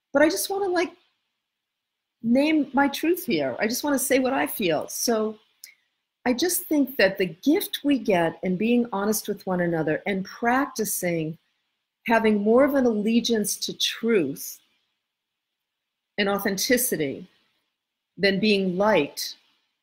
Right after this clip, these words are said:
or not judged, um, having more an allegiance to truth creates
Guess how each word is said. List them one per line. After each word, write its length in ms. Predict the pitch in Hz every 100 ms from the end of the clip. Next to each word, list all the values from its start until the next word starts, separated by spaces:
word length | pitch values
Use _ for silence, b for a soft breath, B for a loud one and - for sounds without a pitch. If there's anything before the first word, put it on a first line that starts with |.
| _ _
or 460 | 190 185 170 160 165 _ _
not 260 | 185 196 196
judged, 680 | - 208 175 120 170 - - _ _ _ _ _ _
um, 260 | 190 170 170
having 380 | 190 233 240 226
more 200 | 226 269
an 100 | 285
allegiance 600 | 233 240 240 214 185 -
to 260 | - - 175
truth 560 | - - 240 185 -
creates 500 | - 214 202 196 -